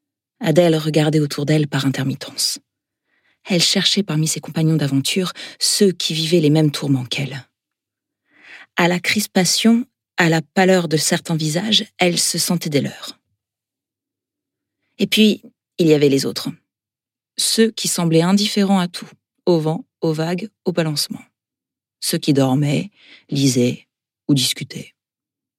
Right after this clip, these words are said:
Ceux qui contemplaient le paysage. Adèle les soupçonna d'emblée de faire partie des Iliens. De ceux pour qui prendre le bateau ressemble à prendre la voiture.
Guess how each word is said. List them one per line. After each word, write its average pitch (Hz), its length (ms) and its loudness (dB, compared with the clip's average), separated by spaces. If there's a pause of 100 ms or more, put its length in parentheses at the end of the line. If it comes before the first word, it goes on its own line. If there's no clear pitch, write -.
(260)
Ceux - 240 2
qui 175 160 -8
contemplaient 160 460 0
le 147 60 -2
paysage. 139 600 -6 (1300)
Adèle 185 320 4
les 165 80 2
soupçonna 170 480 2
d'emblée 175 400 4
de 170 100 -4
faire 151 200 -4
partie - 280 -4
des 147 240 2
Iliens. 131 260 -2 (840)
De 160 140 4
ceux 196 220 2
pour - 180 -8
qui 165 160 -2
prendre 170 360 0
le 147 100 2
bateau 143 360 0 (400)
ressemble 190 600 4
à 160 100 0
prendre 170 240 0
la 156 80 2
voiture. - 480 -4